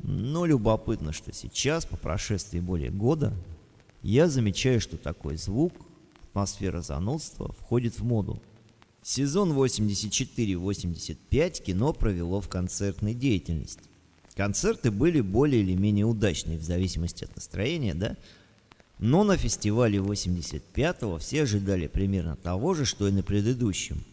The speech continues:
Но оказалось, что у кино ещё много неиспользованных резервов. Понимаешь, когда я смотрю на любую западную группу,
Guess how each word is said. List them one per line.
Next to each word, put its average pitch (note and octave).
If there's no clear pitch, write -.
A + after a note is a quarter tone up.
Но A#2+
оказалось, A#2
что -
у F2+
кино G2+
ещё B2
много F#2+
неиспользованных F#2+
резервов. G#2+
Понимаешь, E3
когда G#2+
я F#2
смотрю A#2
на G2
любую G#2+
западную F#2
группу, G2+